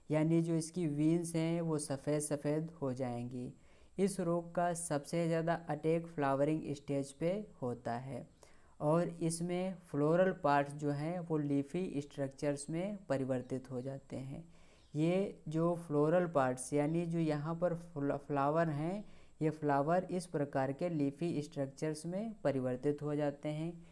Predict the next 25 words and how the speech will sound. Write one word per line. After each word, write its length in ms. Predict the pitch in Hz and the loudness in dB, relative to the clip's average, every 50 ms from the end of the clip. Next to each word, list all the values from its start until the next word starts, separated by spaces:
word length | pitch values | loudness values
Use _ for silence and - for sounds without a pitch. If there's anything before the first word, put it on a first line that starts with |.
| - - - - - - | -20 -20 -20 -20 -18 -12
सीवियर 720 | - - 156 160 165 165 160 185 202 202 196 202 202 202 - | -4 0 2 2 2 2 2 2 2 2 2 2 0 0 0
कंडीशन 640 | 165 156 156 160 151 151 151 147 151 - 165 165 170 | 0 0 2 2 2 2 2 0 0 -2 -2 -2 0
में 600 | 170 170 175 175 180 185 175 165 - - - 156 | -2 -2 -2 -4 -4 -6 -6 -10 -12 -14 -12 -6
जो 140 | 151 156 147 151 - | -4 -4 -4 -4 -4
पूरा 380 | 151 147 147 151 156 170 175 175 | -2 -2 -2 0 2 2 2 2
का 200 | 170 175 165 156 | 2 0 -2 -2
पूरा 400 | 151 - 143 143 143 147 160 160 | -2 -2 -4 -2 0 0 0 0
पौधा 440 | 151 147 135 131 127 123 131 135 131 | 0 0 -2 -2 -2 -2 -4 -6 -4
है 600 | 131 131 135 135 135 131 131 139 139 143 - - - - - - _ - | -4 -4 -4 -2 -2 -2 -2 -2 -4 -6 -8 -14 -20 -20 -20 -12 _ 0
वो 80 | 160 156 | 0 0
छोटी 440 | 156 - - 156 156 156 160 196 202 | 0 0 -2 0 0 0 0 -2 -4
छोटी 380 | 190 - - 165 156 160 170 185 165 | -4 -2 -4 -4 -4 -2 -4 -8 -4
पत्तियों 540 | - - 127 - - - 143 143 147 147 147 | 0 -2 -2 -2 -2 -2 2 2 4 4 2
के 200 | 147 - 160 180 202 202 180 165 165 | 0 -2 -2 -2 -2 -4 -6 -4 0
रूप 180 | 143 143 143 | 0 0 0
में 260 | 151 156 175 196 214 202 - | 0 0 -2 -2 -2 -2 -2
परिवर्तित 640 | - 143 135 127 127 123 117 - - 120 - - | 0 0 2 2 0 0 0 -2 -6 -6 -4 -4
हो 100 | 131 123 | -4 -2
जाता 360 | 123 131 127 120 123 - 147 143 | 0 0 -2 -2 -2 -2 -2 -2
है 220 | 143 151 160 175 | -2 -2 -2 -2
और 200 | 190 190 175 170 170 | 0 0 -2 -2 -4
इस 260 | 170 - 170 165 170 | -4 -4 -6 -6 -6
प्रकार 460 | - - 131 135 - - 127 127 131 | -4 -4 -6 -4 -2 -2 -2 -2 -2
से 180 | 131 - 156 151 | -4 -6 -4 -4
आपको 460 | - 82 135 135 - - - 175 | -4 -2 -4 -4 -6 -6 -4 -2